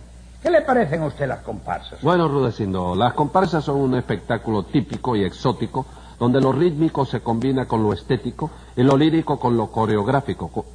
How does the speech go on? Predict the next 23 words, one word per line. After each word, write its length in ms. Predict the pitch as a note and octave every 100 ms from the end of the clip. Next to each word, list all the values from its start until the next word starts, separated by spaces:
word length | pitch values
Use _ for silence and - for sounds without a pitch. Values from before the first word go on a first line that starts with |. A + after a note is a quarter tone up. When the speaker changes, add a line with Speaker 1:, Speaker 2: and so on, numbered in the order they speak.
| - -
Speaker 2:
constituyendo 760 | C#3 B2+ E3 E3 D#3+ F3 D#3
un 140 | D3+ E3
núcleo 400 | D#3 - A#2 G2+
polícromo 600 | B2 C3 D#3+ E3 F3 E3+
con 140 | A2+
una, 320 | B2+ C3+ B2+
un 180 | A#2+ C3+
cántico 520 | - C3+ C3 C#3 C3+
melódico 520 | C3+ C#3+ C3 A#2+ C#3+ C#3 - -
que, 100 | C3+
pese 320 | - G#3+ F3
a 60 | C#3
lo 200 | B2+ A#2+
polifacético 800 | C3 C3 B2+ B2+ - F#3 D#3+ C3
de 100 | A2+
la 100 | A2+
música 380 | A#2 E3+ C#3 -
autóctona, 580 | A2 A2 C4 - B2 G#2
Speaker 1:
Ajá. 240 | - G#2 -
Speaker 2:
suele 240 | F#3 F#3+
resultar 480 | F3 E3+ E3+ - F3+
ligeramente 600 | E3+ D3 D#3 C#3+ D3 D#3
monótono. 640 | D#3 E3 D#3 G#2 F2+ -